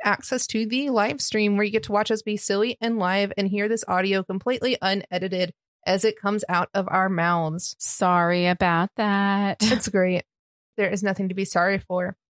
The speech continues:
Speaker 2: I'm
Speaker 1: So
Speaker 2: a little
Speaker 1: again,
Speaker 2: sorry.
Speaker 1: that's patreon dot com slash catantpod and become at least a settler to get access to our after show. Thank you so much for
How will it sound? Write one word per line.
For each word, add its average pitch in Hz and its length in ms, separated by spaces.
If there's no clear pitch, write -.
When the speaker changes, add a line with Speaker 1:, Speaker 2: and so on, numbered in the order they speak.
Speaker 2:
I'm - 140
Speaker 1:
So 185 220
Speaker 2:
a - 20
little 170 180
Speaker 1:
again, 294 140
Speaker 2:
sorry. - 300
Speaker 1:
that's 247 260
patreon 277 540
dot 262 160
com 262 320
slash 233 320
catantpod 302 760
and 247 240
become 247 240
at 240 120
least 254 200
a 240 60
settler 285 400
to 240 120
get 226 140
access 220 420
to 240 340
our 233 320
after 196 280
show. 185 260
Thank 240 300
you 269 60
so 277 140
much 269 320
for 240 220